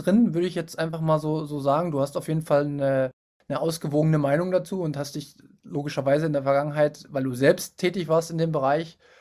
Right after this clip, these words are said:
auch intensiv beschäftigt. Also das, wenn ihr das mal, wenn ihr da mal Lust drauf hast, können wir das in Zukunft auch mal machen, weil ich bin mir ziemlich sicher,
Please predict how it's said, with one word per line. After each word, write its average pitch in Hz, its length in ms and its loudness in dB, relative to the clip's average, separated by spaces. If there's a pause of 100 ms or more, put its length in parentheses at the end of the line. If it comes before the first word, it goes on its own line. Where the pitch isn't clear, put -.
(200)
auch - 180 -12
intensiv 165 540 -4
beschäftigt. 165 520 -4
Also 139 160 -4
das, - 340 -10 (120)
wenn 147 160 -2
ihr 151 80 2
das 151 200 -4
mal, 143 180 2
wenn 143 80 -4
ihr 143 60 0
da 143 120 4
mal 139 420 0
Lust 151 220 -8
drauf 180 160 -2
hast, 185 200 0
können 165 140 -2
wir 165 40 0
das 160 140 0
in 156 80 -4
Zukunft 160 340 -6
auch - 160 -2
mal 180 100 2
machen, 180 380 -2 (440)
weil 135 420 2
ich - 220 -12
bin 165 140 2
mir 175 140 0
ziemlich 175 400 -4
sicher, 196 460 2